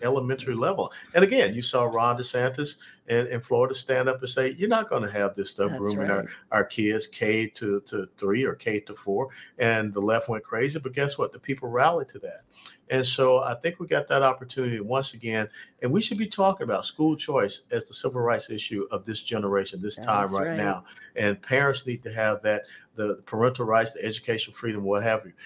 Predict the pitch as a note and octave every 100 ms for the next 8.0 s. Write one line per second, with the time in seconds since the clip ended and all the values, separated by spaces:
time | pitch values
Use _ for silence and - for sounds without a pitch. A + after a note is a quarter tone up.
0 | - _ - B2+ D#3+ - A#2+ B2+ A#2 A2+
1 | D3 E3 B2+ - B2 A2+ G2+ A2 G2 A#2
2 | G#2+ - C3+ E3+ A#2+ A2 G#2 D3+ - A2+
3 | A2 G#2+ G#2+ - - - _ - D3 B3+
4 | B3+ A3+ D#3 B2+ C3 C3 B2+ C3 - B2+
5 | B2 A#2+ A#2+ A2+ A2 G#2 G#2+ A2 G#2+ G#2+
6 | G#2 _ - - - A3 A3 - G3 D#3+
7 | B2+ - C3+ B2 B2 G#2 G2+ - -